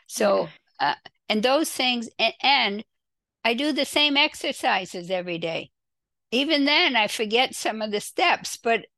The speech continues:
Speaker 1: it's so much
Speaker 2: <laughs>
Speaker 1: easier for me to just do something over and over again, and I don't mind. Where it's bizarre on other things, I would get so restless and bored if I had to do something over and over again.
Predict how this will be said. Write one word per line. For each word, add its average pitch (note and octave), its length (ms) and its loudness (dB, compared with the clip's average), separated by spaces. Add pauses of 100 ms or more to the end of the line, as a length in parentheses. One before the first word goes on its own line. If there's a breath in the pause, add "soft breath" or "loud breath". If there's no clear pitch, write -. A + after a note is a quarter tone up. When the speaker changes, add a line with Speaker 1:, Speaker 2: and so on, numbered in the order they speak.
Speaker 1:
it's G#3+ 180 -2
so C#4 200 -2
much C4+ 300 -2
Speaker 2:
<laughs> C#4+ 100 4
Speaker 1:
easier C4+ 340 2
for A3 180 -6
me G#3+ 300 -4
to - 160 -4
just A3+ 420 0 (280 loud breath)
do B3+ 240 -2
something A#3+ 640 -2
over B3+ 340 0
and A#3+ 180 -2
over A3+ 380 -2
again, G3 460 0 (380 loud breath)
and A3+ 200 2
I A3+ 140 2
don't C4 240 2
mind. B3+ 400 -2 (320)
Where A#3+ 260 4
it's B3 180 0
bizarre B3+ 800 2
on A#3+ 220 -4
other F4 300 -2
things, A#3+ 520 -6 (280)
I C4 120 4
would C4+ 160 -4
get C4+ 200 2
so C#4+ 260 0
restless D4 540 -2
and B3+ 180 -2
bored D4 380 2
if C4 160 -6
I A3 80 0
had A3 260 -2
to G3+ 80 -8
do F#3+ 180 -10
something F#3+ 480 -4
over F3+ 320 0
and F3 120 -2
over E3+ 300 -2
again. E3 400 -4